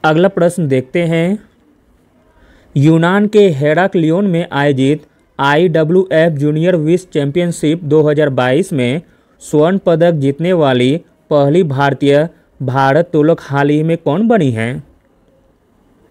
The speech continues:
यूनान के हेराक्लियोन में आयोजित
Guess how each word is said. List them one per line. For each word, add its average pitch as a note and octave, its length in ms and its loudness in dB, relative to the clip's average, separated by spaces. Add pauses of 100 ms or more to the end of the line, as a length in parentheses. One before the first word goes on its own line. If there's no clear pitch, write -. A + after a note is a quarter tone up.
(3500)
यूनान D#3 520 2
के G3+ 220 2
हेराक्लियोन E3 720 2
में F3 160 -2
आयोजित D3 600 0